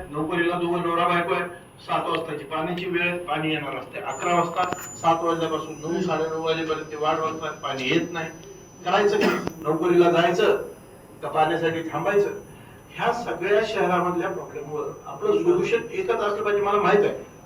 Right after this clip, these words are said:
की आता इमिजिएट काय जादूची काडी नाही, आपण फिरवलेल्या लोकांचा पाणी पुरवठा सुरळीत झाला, हे आम्हालाही समजतं, पण आहे त्या रिसोर्सेसचा आपण चांगला वापर करत नाही, हे दुसरं काय. तुम्ही माहिती तर देऊ शकता. तुम्हाला माहित आहे पाणी पुरवठ्याचं, एखादी टाकी आहे, तिला भरायला आठ घंटे लागतात,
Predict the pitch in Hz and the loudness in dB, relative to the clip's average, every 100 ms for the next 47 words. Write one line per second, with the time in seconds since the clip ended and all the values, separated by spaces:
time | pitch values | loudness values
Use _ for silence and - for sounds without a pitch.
0 | - - - 196 175 175 175 185 185 175 | -2 0 0 4 4 4 2 0 0 0
1 | 170 170 180 175 156 160 170 170 165 165 | 2 2 -2 0 0 4 4 4 2 0
2 | - - 151 160 156 143 156 160 160 151 | -10 -10 -2 -2 0 4 4 4 2 2
3 | 160 160 156 151 156 156 160 156 151 151 | 0 -4 -4 -4 -6 -8 -8 -6 -8 -4
4 | 156 151 151 160 - 165 175 233 233 208 | -4 -4 -6 -6 -6 -4 0 4 6 6
5 | 185 131 - - - - - - - 190 | 4 0 -6 -12 -18 -20 -20 -20 -8 -4
6 | - - 226 240 233 226 226 220 214 208 | 4 6 6 8 6 6 2 0 0 -2
7 | 208 202 202 196 190 190 185 175 170 175 | -2 -2 -4 -4 -2 -2 0 -2 -2 -4
8 | 175 185 170 - 120 117 - - - - | -6 -6 -4 -4 -4 -4 -6 -10 -18 -20
9 | - - - - - - - 233 240 202 | -20 -20 -20 -20 -20 -20 -6 0 2 4
10 | 180 - 262 233 240 240 262 - - - | 2 2 -2 -4 -4 -2 -4 -8 -16 -20
11 | - - - - - - 202 214 208 214 | -20 -20 -20 -20 -18 -4 4 4 6 6
12 | 240 - - 208 208 208 208 202 202 220 | 6 4 4 4 6 8 6 6 0 2
13 | - - 180 202 202 392 381 427 196 202 | 0 0 0 0 0 0 0 2 4 2
14 | 415 - 339 165 - - - - - - | 2 2 4 6 6 6 4 2 2 2
15 | 403 | 0